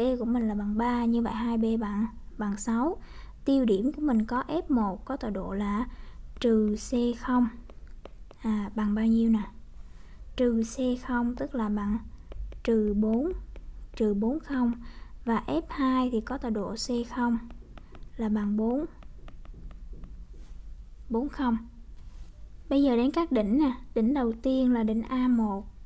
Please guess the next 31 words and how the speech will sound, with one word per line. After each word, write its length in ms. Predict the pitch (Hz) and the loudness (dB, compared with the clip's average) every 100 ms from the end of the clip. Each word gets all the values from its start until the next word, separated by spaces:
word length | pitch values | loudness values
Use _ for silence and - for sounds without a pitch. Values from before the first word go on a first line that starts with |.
| - - - - | -16 -18 -18 -12
rồi 440 | 233 214 208 214 | -2 0 0 2
đến 280 | 220 233 311 | 2 2 0
A 80 | 269 | 0
hai, 640 | 240 247 262 247 247 247 - - - - - - - - | 0 0 0 2 4 2 -2 -12 -12 -12 -12 -14 -14 -2
B 140 | 220 240 247 | 2 4 4
một, 360 | 233 226 208 214 - - - - - - | 4 2 0 -4 -8 -16 -16 -14 -12 -2
B, 60 | 226 226 240 262 - - - - - - - | 0 2 0 -4 -12 -14 -14 -16 -18 -16 -6
B 60 | 226 226 240 | 0 0 0
hai. 300 | 233 226 214 - - - - - - - - - - - - - - - | 0 0 -2 -10 -14 -14 -16 -16 -14 -14 -14 -14 -16 -16 -14 -14 -12 -2
Các 80 | |
em 120 | 277 254 | 0 0
thử 200 | 233 233 | 0 0
đọc 220 | 247 220 | -2 -4
điểm 240 | 202 226 | -4 -2
cho 60 | 285 - | -4 -4
cô 140 | 247 | -6
xem 200 | 240 233 | -2 0
nè. 140 | 214 202 - - - - - - - - - - - - - - - - - | 0 -4 -12 -12 -14 -14 -16 -16 -14 -14 -14 -16 -16 -16 -16 -14 -14 -14 0
A 200 | 262 269 | 4 6
một 340 | 254 220 214 | 6 4 2
của 60 | 247 | 0
mình 300 | 262 240 226 | 2 4 4
á, 120 | 247 247 - | 2 -2 -6
là 160 | 220 208 | -4 -2
trừ 280 | 233 220 | 0 2
A 300 | 214 233 254 254 | 2 2 2 0
không, 280 | - 254 240 - - - - | 0 0 0 -2 -12 -14 -10
tức 180 | 269 - | -8 -2
là 140 | 220 214 | -2 -2
trừ 180 | 208 208 | -2 2
năm, 300 | 220 233 262 | 4 4 2